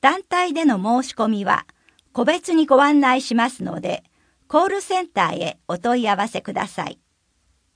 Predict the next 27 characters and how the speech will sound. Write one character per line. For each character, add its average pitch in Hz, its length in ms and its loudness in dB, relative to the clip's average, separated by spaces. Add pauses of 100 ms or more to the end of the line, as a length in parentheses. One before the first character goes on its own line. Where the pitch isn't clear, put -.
(720)
問 294 240 0
い 269 80 2
合 254 80 2
わ 240 160 0
せ、 214 320 -4 (480)
清 359 300 0
瀬 175 300 -4
ひ - 140 -2
ま 311 180 4
わ 392 120 2
り 381 100 -2
フ - 100 -6
ェ 359 80 -4
ス - 120 -18
テ 247 80 -4
ィ - 20 -6
バ 175 180 -2
ル 165 220 -10 (140)
コ 320 160 2
ー 392 40 0
ル 370 120 -4
セ 302 200 0
ン 240 120 -2
タ - 380 -2 (1400)
ー。 - 40 -6
零 330 220 -2
三 285 420 -6